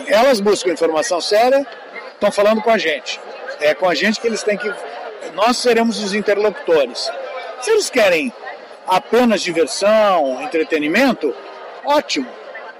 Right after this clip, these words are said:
A única diferença é que hoje o mesmo eletrodoméstico fornece isso tudo. Mas esse é um estranhamento também, se você pensar bem, o dia em que se evoluiu do jornal e do rádio para a televisão,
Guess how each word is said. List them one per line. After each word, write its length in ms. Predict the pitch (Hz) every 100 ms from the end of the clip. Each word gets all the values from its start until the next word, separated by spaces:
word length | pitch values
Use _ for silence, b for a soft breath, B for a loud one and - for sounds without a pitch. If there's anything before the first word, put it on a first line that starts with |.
| - - - -
A 200 | 175 190
única 240 | 285 277 269
diferença 480 | - 220 247 240
é 40 | 247
que 140 | 214
hoje 300 | 208 175 170
o 20 |
mesmo 280 | 180 247 240
eletrodoméstico 840 | 214 190 190 170 170 233 220 -
fornece 540 | - 226 214 233 - 247
isso 180 | - 262
tudo. 320 | 311 214 - - - B B B
Mas 180 | 233 226
esse 180 | 320 339
é 40 |
um 40 |
estranhamento 680 | 240 - 226 196 190 202 -
também, 240 | 190 190
se 120 | 220 208
você 200 | 190 208
pensar 420 | 196 175 185 170
bem, 300 | 196 208 151 B B 156
o 100 | 170
dia 200 | 196 269
em 80 |
que 140 | 220 226
se 160 | -
evoluiu 640 | 202 190 190 175 156 139 117 - - -
do 200 | 180 175
jornal 500 | 175 165 180 214 208
e 40 |
do 160 | 190 151
rádio 320 | 147 139 131
para 180 | 165 165
a 40 |
televisão, 680 | - 160 143 131 190 226 165